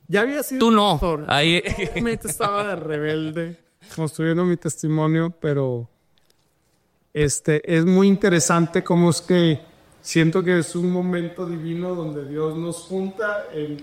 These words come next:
Speaker 1: en, en caminos súper separados. Pero, Carlos, cuando quiero, quiero hablar un poco de ti.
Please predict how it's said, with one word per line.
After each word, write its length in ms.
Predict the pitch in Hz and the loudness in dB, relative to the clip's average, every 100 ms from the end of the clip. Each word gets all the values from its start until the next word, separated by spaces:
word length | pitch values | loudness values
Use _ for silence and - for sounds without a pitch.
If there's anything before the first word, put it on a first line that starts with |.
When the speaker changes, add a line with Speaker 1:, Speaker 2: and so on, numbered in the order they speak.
| - | -10
Speaker 1:
en, 460 | 151 147 143 143 147 - | -6 -6 -6 -12 -14 -12
en 280 | 147 143 135 | -10 -10 -10
caminos 460 | 151 151 160 190 - | -8 -6 -6 -8 -10
súper 300 | 156 165 147 | -12 -12 -12
separados. 720 | 143 - 156 170 214 - - - - - - - - - | -12 -6 -4 0 0 -2 -6 -16 -20 -20 -20 -20 -10 0
Pero, 200 | 190 190 | 2 4
Carlos, 280 | 202 202 | 4 4
cuando 500 | - 208 208 202 208 202 | 4 4 6 4 0 -4
quiero, 320 | 175 220 233 - | 2 4 4 0
quiero 480 | 185 214 233 240 233 | 2 4 6 4 2
hablar 260 | 196 185 190 | 2 6 6
un 160 | 208 202 | 6 2
poco 540 | 202 190 - 196 185 - - | 0 0 2 4 4 0 -10
de 280 | - 151 151 | -2 0 2
ti. 340 | 160 180 | 4 2